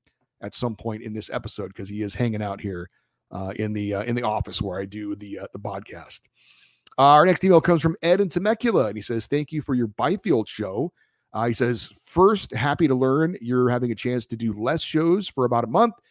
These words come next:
We listeners really appreciate your show. Uh, for the people so negative regarding Byfield, he seems injury prone, so comparable to Gabe Velarde, and another is Akil Thomas. They put him as a winger for the first time in his career,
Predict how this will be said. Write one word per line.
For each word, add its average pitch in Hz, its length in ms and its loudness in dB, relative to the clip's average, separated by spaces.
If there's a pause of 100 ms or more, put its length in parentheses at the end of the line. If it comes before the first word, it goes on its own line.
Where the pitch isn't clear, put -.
(240)
We 120 80 -2
listeners 135 380 0
really 135 180 -2
appreciate 135 420 -2
your 123 100 -4
show. 127 420 2 (320)
Uh, 107 180 -6
for 123 100 0
the 120 60 0
people 139 480 4
so - 240 0
negative 160 600 2
regarding 123 420 0
Byfield, 113 600 -4
he 160 120 -8
seems 208 360 -4
injury 180 320 0
prone, 120 480 -2
so 123 240 -2
comparable 151 600 0
to 113 100 -10
Gabe 113 260 -8
Velarde, 156 440 0 (420)
and 160 160 2
another 175 280 4
is 147 140 4
Akil 127 300 -2
Thomas. 131 500 -4
They 127 140 -2
put 190 240 0
him 180 240 0
as 147 200 -2
a 131 80 2
winger 196 420 2
for 127 80 -2
the 113 80 -2
first 123 280 -2
time 127 160 -4
in 120 60 -6
his 104 100 -8
career, 196 420 4